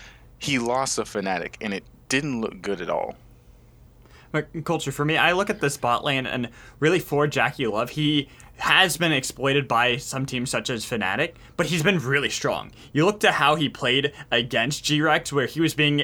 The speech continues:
Speaker 2: able to get these solo kills against them, and a lot of that, of course, was because Ning was able to play successfully around the bottom, uh, side of the map. They went three zero in the first few days of Worlds, so this is where I have to ask you, if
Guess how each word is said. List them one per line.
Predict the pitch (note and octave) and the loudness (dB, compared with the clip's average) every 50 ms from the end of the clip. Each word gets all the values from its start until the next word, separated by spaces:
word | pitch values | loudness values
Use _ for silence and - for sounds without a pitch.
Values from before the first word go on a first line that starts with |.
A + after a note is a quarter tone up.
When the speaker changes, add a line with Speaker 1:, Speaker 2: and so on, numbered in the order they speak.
| - - | 0 2
Speaker 2:
able | D3+ D3 C3+ C3 | 2 2 2 0
to | C#3 | -2
get | - - - - | -2 -2 -4 -6
these | A#2 A2 - | -8 -6 -4
solo | - C3+ G#2+ B2+ C#3+ D#3 D3+ | -4 -4 -2 0 0 0 2
kills | - E3+ E3 E3 F3 E3 | 2 2 2 2 2 0
against | F3+ E3 F3+ F3 - | 0 0 0 0 0
them, | - F#3 F3+ | 0 0 0
and | D#3 D3+ | 2 2
a | C#3+ | 2
lot | C#3+ E3+ F#3+ | 4 4 4
of | F#3+ - | 4 4
that, | G3 E3 B2 | 4 2 2
of | D3+ - | 2 -2
course, | - D#3+ D#3 C3 - - - - - - - | 0 0 0 0 0 -4 -14 -20 -20 -6 -2
was | D3 C#3+ | -2 -2
because | A#2 C#3 C#3 D#3+ D3 - | 0 0 0 0 2 2
Ning | C#3 C#3 D3 D3+ C#3+ | 2 2 2 2 2
was | C3+ A#2 | 2 2
able | C3+ C3 B2 B2+ | 0 0 0 -2
to | A2 | -4
play | - C#3+ C3+ B2 A2 - - - - | -2 0 0 0 -2 -4 -8 -14 -14
successfully | - - D#3 D3 - - D3+ C#3+ - - D#3+ D3 C3 | -8 -6 -4 -2 0 0 0 0 0 0 2 2 2
around | B2 B2+ C3+ C3 | 4 2 2 0
the | A#2 | 0
bottom, | A2 A#2+ B2+ B2+ B2 B2 A#2+ - - - C#3+ | 0 0 0 0 0 -4 -6 -10 -6 0 0
uh, | C3+ A#2+ A2+ | 2 2 0
side | - C#3 B2+ A#2+ | 0 -2 -2 -2
of | G#2+ | -2
the | G#2+ A2+ | -2 0
map. | C3 D#3+ F#3 F3 - - | 2 2 2 2 2 2
They | C#3 C3+ | 2 2
went | A#2+ B2+ B2+ - - - | 2 0 -2 -2 -4 -6
three | C3 C3+ D3 C#3 B2+ | -4 0 0 0 0
zero | A#2 C#3 D#3 D#3+ D3+ C3+ C3 B2 - - - - - | 2 2 2 4 4 4 2 0 -2 -8 -14 -6 -2
in | C3 | -2
the | C3+ C3 | -2 0
first | - - C#3+ C#3+ C#3+ - | 2 2 0 0 0 -2
few | - C3 B2 | -2 0 2
days | A2+ B2 B2+ C3 A#2+ - - - | 2 4 2 2 0 -2 -4 -2
of | B2+ B2 A#2 A2 G#2 G#2+ | -2 0 -2 -2 -4 -6
Worlds, | G#2+ B2 D#3+ E3+ E3+ D3+ - | -4 -2 0 0 0 -2 -2
so | - D#3 C3 A2+ G#2 - - - - - - - | 0 0 2 2 0 -4 -8 -20 -20 -18 -8 -4
this | D3+ C#3+ - | -2 -2 -2
is | D3+ C#3+ | -2 -2
where | C#3+ D#3 D3+ C#3+ | 2 2 4 4
I | - A#2+ D3+ | 4 4 2
have | D#3+ E3 D3 D3 - | 2 2 0 0 0
to | G2 | 0
ask | A#2+ C3 C3 - - - | 0 0 0 -2 -2 -2
you, | E3+ F3 D3+ B2+ - | 0 2 2 2 2
if | C#3 C#3+ C#3 - - | 0 -2 -2 -4 -8